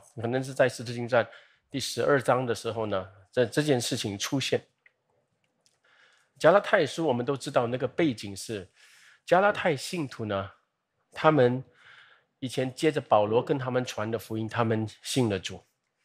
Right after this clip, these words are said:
但是后来他们受到有一些割礼，受割礼派的人，他们给他们的教导说：“哎呀，你们信了耶稣还要受割礼，要守犹太人的律法。”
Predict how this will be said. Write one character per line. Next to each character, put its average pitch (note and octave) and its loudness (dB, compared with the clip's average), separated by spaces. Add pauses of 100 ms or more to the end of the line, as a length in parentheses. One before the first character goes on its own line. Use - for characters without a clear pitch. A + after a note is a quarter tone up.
(580)
但 F3+ 2
是 G#3 4
后 G#3+ 2
来 A#2+ 2
他 F#3+ 0
们 G3+ 0
受 C4 -4
到 D#3+ 2
有 C3 -4
一 C#3+ -2
些 C3+ -2 (1300)
割 G#3 6
礼， D3+ -4
受 G3 -2
割 F#3 -2
礼 C#3 -4
派 C#3 0
的 A#2 -2 (320)
人， A#2 0 (260)
他 - -4
们 C3 0 (600)
给 C3 -2
他 B2 -8
们 D3 -4
的 B2+ 0
教 C3+ 4
导 G#2 0
说 G#2+ -8 (400)
：“哎 - -4
呀， F#3 -6
你 C#3 0
们 D3+ 4
信 G3+ -4
了 C3+ -4
耶 B2+ -4
稣 B2 -10
还 A#2 0
要 B2 2
受 A#2 -6
割 A#2+ 0
礼， G#2+ -8
要 B2 -2
守 A#2 -4
犹 B2+ -2
太 C3+ 2
人 A#2 0
的 A2+ 0
律 A#2+ -4
法。” G2 -4